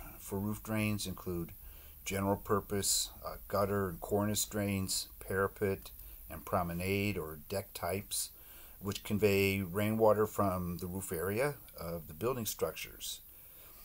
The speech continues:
This standard covers definitions, nomenclature, uh, outlet types and connections,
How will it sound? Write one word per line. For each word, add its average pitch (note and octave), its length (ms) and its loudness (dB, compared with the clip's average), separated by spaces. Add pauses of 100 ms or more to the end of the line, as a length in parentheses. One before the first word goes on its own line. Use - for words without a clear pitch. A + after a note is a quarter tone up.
(1200)
This G#2 160 2
standard F#2+ 500 2
covers F2 600 2
definitions, A#2+ 1040 -2 (1200)
nomenclature, A2+ 1120 4 (520)
uh, D#2 220 -8 (100)
outlet G#2 460 0
types G2+ 540 4
and F2 100 -6
connections, G2 920 -2